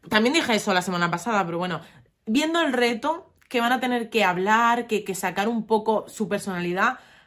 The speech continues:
ella la tiene, porque si la tiene yo no la he visto, ya creo que en cinco capítulos, si no la has mostrado es que no la tienes, y yo creo que va a ser su momento para irse a casa. ¿Cómo sería que la chocolatina la tuviese ella?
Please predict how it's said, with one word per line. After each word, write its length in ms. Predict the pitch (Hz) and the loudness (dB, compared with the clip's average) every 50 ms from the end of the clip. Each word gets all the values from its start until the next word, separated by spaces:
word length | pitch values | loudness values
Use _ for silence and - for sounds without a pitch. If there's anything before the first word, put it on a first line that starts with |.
| _ _ _ _ | _ _ _ _
ella 220 | - 220 247 269 294 | -2 -2 0 2 2
la 200 | 302 277 254 - | 0 0 -2 -4
tiene, 480 | - 285 294 285 262 202 170 160 - _ _ | -6 -8 -6 -4 -4 -6 -6 -8 -12 _ _
porque 180 | - 202 190 185 | -10 -10 -8 -6
si 100 | - 233 | -2 0
la 160 | 214 214 214 214 | 2 0 0 0
tiene 200 | 254 254 269 262 | -2 -4 -4 -2
yo 80 | 254 | -2
no 100 | 240 226 | -2 0
la 100 | 220 208 | -2 -2
he 40 | 196 | -2
visto, 220 | 196 190 - - | -4 -6 -6 -6
ya 180 | 185 196 208 208 | -2 0 0 0
creo 160 | - 240 240 | 0 -2 -4
que 100 | 202 202 | -2 -4
en 80 | 185 175 | -6 -4
cinco 220 | 214 214 214 233 226 | -4 -4 -4 -2 -2
capítulos, 480 | 226 214 - 220 202 185 180 170 170 | -2 -2 -2 -2 -4 -2 -4 -6 -4
si 80 | - 185 | -6 -6
no 100 | 185 190 | -4 -2
la 80 | 202 | -2
has 80 | 208 202 | -2 -2
mostrado 360 | 214 202 202 - - 247 233 | -4 -4 -4 -6 -4 -4 -4
es 100 | 233 226 | -4 -4
que 80 | - 196 | -6 -4
no 60 | 180 175 | -2 -2
la 160 | 170 165 160 | -2 -2 -2
tienes, 320 | 160 151 151 156 156 - | -6 -8 -8 -8 -10 -10
y 60 | 185 175 | -6 -6
yo 120 | 185 175 | -6 -6
creo 180 | 170 185 185 180 | -6 -8 -8 -6
que 100 | 185 170 | -4 0
va 80 | 180 185 | 0 0
a 60 | - | 0
ser 280 | - - 170 147 139 | -2 -8 -10 -10 -10
su 180 | - - - 240 277 302 | -10 -10 -4 -4 -2 0
momento 760 | 311 330 330 294 240 202 170 165 165 170 175 - 285 - - - - - - - _ _ _ | 2 2 2 2 0 -2 -4 -4 -6 -6 -6 -6 -6 -6 -8 -14 -20 -20 -20 -20 _ _ _
para 420 | - 190 190 185 175 147 143 135 - | -4 -4 -4 -4 -6 -8 -10 -10 -4
irse 260 | - 185 262 254 - 302 | -4 -4 -4 -2 -4 -4
a 100 | 269 214 | -2 0
casa. 280 | 208 185 180 - 180 | 0 0 0 -2 -2
¿Cómo 180 | - 226 262 294 | 0 0 2 2
sería 260 | 285 311 269 285 311 | 2 2 4 2 2
que 80 | 311 311 | 4 4
la 100 | 277 - | 2 2
chocolatina 480 | - 247 247 220 208 202 - 220 247 269 | 0 -2 0 2 2 2 2 0 0 0
la 80 | 262 | 0
tuviese 320 | 220 220 196 196 - 220 185 | 0 -2 -2 -2 -4 -4 -4
ella? 340 | 170 170 165 151 143 - | -4 -4 -4 -6 -6 -8